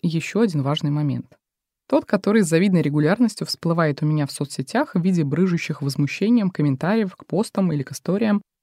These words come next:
о «разрешить себе быть неудобным для других». И комментарии эти следующего рода.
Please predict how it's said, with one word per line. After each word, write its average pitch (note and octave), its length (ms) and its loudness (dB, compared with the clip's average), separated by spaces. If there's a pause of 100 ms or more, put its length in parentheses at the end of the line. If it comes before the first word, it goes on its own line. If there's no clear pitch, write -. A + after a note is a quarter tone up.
о G#3+ 260 2
«разрешить E3+ 500 0
себе D3 240 -6
быть E3+ 240 -2
неудобным C#3+ 460 0
для C#3 100 -4
других». C3 480 -8 (520)
И E4 100 -4
комментарии G#3 480 2
эти G3 220 0
следующего D#3 600 -2
рода. C#3 320 -6